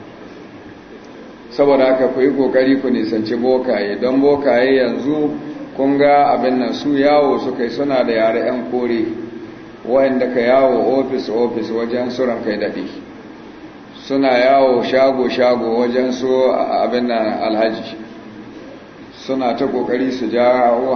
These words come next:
hankalin mutane, wato ai wannan matsaloli da ka gani alhaji duk zaman ku haka nan na. Alhaji ai yanzu lokaci ya yi wanda ba a zama haka nan.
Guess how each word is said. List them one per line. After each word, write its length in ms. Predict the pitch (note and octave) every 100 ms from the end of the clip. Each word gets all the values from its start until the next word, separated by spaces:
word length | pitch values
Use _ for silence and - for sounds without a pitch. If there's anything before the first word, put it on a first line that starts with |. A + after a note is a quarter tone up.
| C3
hankalin 320 | C3+ B2 A2 A#2+
mutane, 600 | B2+ B2 G#2+ A#2 B2+ A#2+ - - - - - A2
wato 420 | A#2 A#2 A#2 A2
ai 300 | C3 C3+ C#3
wannan 400 | C#3 C3+ B2 A#2+
matsaloli 540 | A#2 A#2 B2+ B2 B2+ B2
da 80 |
ka 140 | A2+ A2
gani 180 | A2 A#2+
alhaji 400 | A#2 G#2 A2+ A2 G#2+
duk 140 | B2+
zaman 320 | B2+ C#3+ C#3+
ku 80 | C3+
haka 280 | B2 A#2 A#2
nan 180 | G#2+ G#2+
na. 60 | G2+ -
Alhaji 300 | - B2 C3
ai 140 | A2+ D3
yanzu 280 | D#3 C3+ B2+
lokaci 420 | C#3 C#3 A#2+ A#2+
ya 180 | C3+ D#3
yi 200 | D3+ C#3+
wanda 220 | D3+ C#3+
ba 260 | C#3 G3 E3+
a 20 |
zama 220 | E3 D3+
haka 240 | D3 C3+ B2+
nan. 120 | G2+